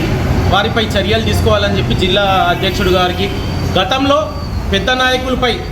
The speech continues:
కొన్ని మీడియా కథనాలు కూడా వచ్చినాయి, వాళ్ళు నీచమైన పనులు చేసిందని, వాళ్ళకు కూడా నోటీస్ ఇవ్వాలి. కానీ ఉద్దేశపూర్వకంగా మాకు నోటీస్ ఇవ్వడం జరిగినది. అయితే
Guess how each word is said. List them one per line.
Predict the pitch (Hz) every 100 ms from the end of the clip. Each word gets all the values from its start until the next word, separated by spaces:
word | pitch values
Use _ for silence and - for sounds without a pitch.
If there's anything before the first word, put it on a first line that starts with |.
| - - - - - -
కొన్ని | 220 240 233
మీడియా | 196 190 220 247
కథనాలు | 233 226 233 240 240
కూడా | 233
వచ్చినాయి, | 233 233 220
వాళ్ళు | 180 202
నీచమైన | 196 214 240 233
పనులు | 226 220 220
చేసిందని, | 220 214 220 196 - - - -
వాళ్ళకు | 170 220 254
కూడా | 254
నోటీస్ | 247 233 240 226
ఇవ్వాలి. | 220 190 - - - - - -
కానీ | 220 285 277
ఉద్దేశపూర్వకంగా | - - 269 277 - 254 262 254 247
మాకు | 226 214 -
నోటీస్ | - 269 -
ఇవ్వడం | 240 233 226
జరిగినది. | 208 196 - 196 - - - - - - - -
అయితే | - -